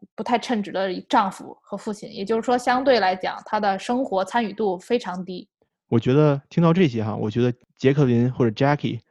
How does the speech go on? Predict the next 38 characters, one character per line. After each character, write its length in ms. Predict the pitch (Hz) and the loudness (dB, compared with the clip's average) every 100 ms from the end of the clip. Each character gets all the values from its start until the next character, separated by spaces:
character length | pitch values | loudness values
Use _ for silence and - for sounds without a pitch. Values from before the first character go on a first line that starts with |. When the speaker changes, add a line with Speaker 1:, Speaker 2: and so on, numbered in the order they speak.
| _ _ _ | _ _ _
Speaker 2:
就 100 | - | -2
是 80 | 120 | 0
他 80 | 135 | 2
的 80 | 131 | 2
生 240 | - 170 | 2 2
母 260 | 143 80 - | 2 -2 -10
和 260 | - - 117 | -10 0 2
这 120 | 127 | 2
个 180 | 117 101 | 0 -4
泰 220 | - 127 | -2 0
德 120 | 113 | 2
生 240 | 117 151 151 | 2 2 2
父 320 | 143 123 110 _ _ _ _ _ | 2 2 0 _ _ _ _ _
离 200 | 120 131 | 4 6
婚， 260 | 139 165 165 | 6 6 4
Speaker 1:
嗯。 100 | 160 | 2
Speaker 2:
可 140 | - | 0
能 100 | 117 | 2
也 140 | 139 110 | 2 0
是 160 | - | -2
因 140 | 123 139 | 0 2
为， 260 | 135 127 - _ - | 2 0 -4 _ -2
呃， 120 | 113 | 0
人 140 | 117 | 2
家 140 | 127 143 | 4 4
这 100 | 143 | 2
个 240 | 123 117 139 156 | 0 0 -6 -16
很 480 | - - 107 101 - | -10 -4 -4 -4 -6
自 200 | - 147 | 2 4
立、 320 | 147 131 110 110 _ _ _ | 6 6 4 -4 _ _ _
很 240 | - 113 | -2 0
自 160 | 110 151 | 6 6
主 140 | 101 | 4
的 100 | 87 | 2
女 160 | 120 110 | 2 2
性 240 | - 120 | 0 -2
知 140 | 110 143 | 0 4
道 320 | 135 104 127 | 4 4 -2